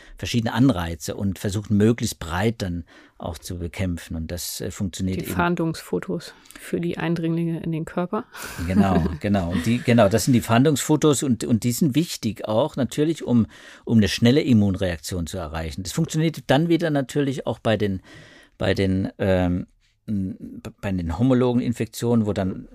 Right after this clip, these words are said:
Speaker 1: quasi man sich nochmal mit dem gleichen, äh, Virus ansteckt, äh, natürlich auch am, am allerbesten. Auch da ist die Infektion, äh, die, die Reaktion, die Immunreaktion relativ schnell.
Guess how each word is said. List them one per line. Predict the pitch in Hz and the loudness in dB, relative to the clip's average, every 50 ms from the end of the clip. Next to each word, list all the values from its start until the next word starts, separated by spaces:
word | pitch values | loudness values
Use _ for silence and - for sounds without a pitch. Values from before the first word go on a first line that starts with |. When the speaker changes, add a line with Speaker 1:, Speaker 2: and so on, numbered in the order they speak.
| - - | -16 -10
Speaker 1:
quasi | - 110 101 92 98 | -8 -6 -4 -4 -2
man | 95 95 95 | -2 -2 -2
sich | 87 - 101 87 | -4 -4 -6 -4
nochmal | 95 92 92 95 95 | -2 0 0 0 0
mit | 92 92 | 0 0
dem | 95 90 | -2 -4
gleichen, | 82 95 92 104 107 - 117 110 107 107 - - _ _ | -4 -2 -2 -2 -2 0 0 0 0 -2 -4 -8 _ _
äh, | - 104 101 | -8 -6 -4
Virus | 107 101 98 104 101 - | -4 -4 -4 -6 -6 -8
ansteckt, | - 101 95 - - - 101 95 _ - - - - - | -8 -8 -8 -8 -6 -8 -8 -8 _ -12 -14 -12 -10 -8
äh, | - 95 90 90 - - - - - - _ _ - - _ _ _ _ _ _ _ | -8 -8 -8 -10 -12 -18 -20 -20 -20 -20 _ _ -16 -16 _ _ _ _ _ _ _
natürlich | - 92 - 104 92 107 | -8 -4 -2 -2 -2 -2
auch | - 90 - | -4 -4 -4
am, | - 90 87 - - | -4 -4 -4 -4 -4
am | - 92 87 | -4 -4 -4
allerbesten. | - - 95 90 87 92 90 - - - - | -2 -2 -2 -2 -2 -4 -4 -6 -6 -8 -10
Auch | - - - | -10 -10 -10
da | - 92 92 | -10 -8 -8
ist | 87 - - | -8 -8 -10
die | - - | -10 -12
Infektion, | - - - 87 - - - - - 92 - - | -10 -10 -10 -10 -10 -12 -12 -10 -10 -10 -8 -6
äh, | 101 92 | -6 -6
die, | 92 92 90 87 92 87 | -4 -4 -4 -4 -4 -6
die | - | -6
Reaktion, | 87 85 92 90 85 78 - - 95 85 | -4 -4 -4 -4 -4 -6 -8 -6 -6 -6
die | 73 - | -4 -4
Immunreaktion | 92 92 92 98 90 - 104 82 - - - 85 | -2 -2 -2 -2 -2 -4 -6 -8 -8 -10 -10 -8
relativ | 82 82 82 82 82 - 85 82 - | -8 -6 -6 -8 -8 -8 -10 -12 -12
schnell. | - - - 82 82 82 | -10 -10 -10 -10 -10 -12